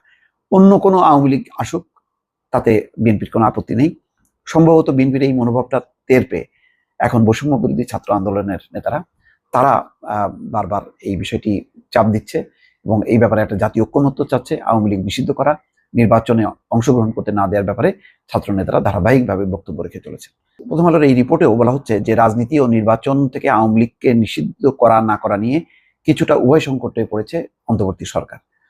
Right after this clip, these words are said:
জুলাই আগস্ট ছাত্র জনতার আন্দোলনে নেতৃত্ব দেওয়া ছাত্র নেতারা আওয়ামী লীগকে রাজনীতি ও নির্বাচন থেকে দূরে রাখার বিষয়ে অনড়।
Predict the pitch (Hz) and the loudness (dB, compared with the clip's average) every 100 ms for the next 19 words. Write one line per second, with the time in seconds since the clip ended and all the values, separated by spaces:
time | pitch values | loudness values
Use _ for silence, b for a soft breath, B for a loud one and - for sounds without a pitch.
0 | _ _ _ - 135 156 175 151 160 - | _ _ _ 2 4 6 4 4 0 -2
1 | - - 120 - 127 131 117 117 113 113 | -18 -8 -6 -6 -6 -4 -2 0 2 4
2 | 113 110 90 - 107 - 110 107 101 113 | 4 2 -2 -6 -8 -6 -6 -4 0 0
3 | - - - 104 104 113 131 - 117 120 | 0 -4 -4 -2 0 0 0 -2 2 4
4 | 127 139 - 120 110 110 - 131 135 110 | 4 2 0 2 2 0 0 0 2 0
5 | 107 117 143 135 110 98 107 104 101 101 | 2 2 2 -2 -2 -4 -2 -4 -4 -8
6 | 92 120 - 131 95 | -6 -6 -6 -6 -6